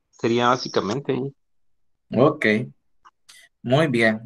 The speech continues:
Speaker 2: muchas gracias, ¿verdad? Y todo eso tiene que ver con, con, con los procesos de movimiento,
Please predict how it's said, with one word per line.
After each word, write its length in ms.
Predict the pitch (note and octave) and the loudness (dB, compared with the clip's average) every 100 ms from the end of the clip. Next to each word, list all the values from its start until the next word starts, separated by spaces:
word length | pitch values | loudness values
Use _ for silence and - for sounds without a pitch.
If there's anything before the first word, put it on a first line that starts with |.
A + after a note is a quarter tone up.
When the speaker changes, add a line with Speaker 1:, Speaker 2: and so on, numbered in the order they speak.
| - | -8
Speaker 2:
muchas 440 | B2 C3+ C#3 E3 | 0 0 4 2
gracias, 400 | C3 A#2 G#2+ F#2+ | 4 2 2 -2
¿verdad? 200 | F#2+ A#2+ | 4 6
Y 120 | G3+ A3 | 6 6
todo 120 | G#3+ | 4
eso 140 | G#3+ | 4
tiene 280 | G#3+ F3+ E3+ | 2 0 2
que 80 | D3+ | 2
ver 160 | C3 A#2+ | 2 2
con, 380 | D3+ C#3+ B2+ G#2+ | -2 0 -2 -2
con, 400 | B2+ A#2+ A2+ G#2 - - _ _ | 0 2 2 -2 -8 -20 _ _
con 200 | C3+ C3+ | 4 6
los 120 | A#2+ | 6
procesos 420 | - G2+ G#2 A2+ A2+ | 2 -4 0 0 2
de 100 | G2+ | 2
movimiento, 560 | G2 G#2 C3+ G#3 - | 2 2 4 2 -2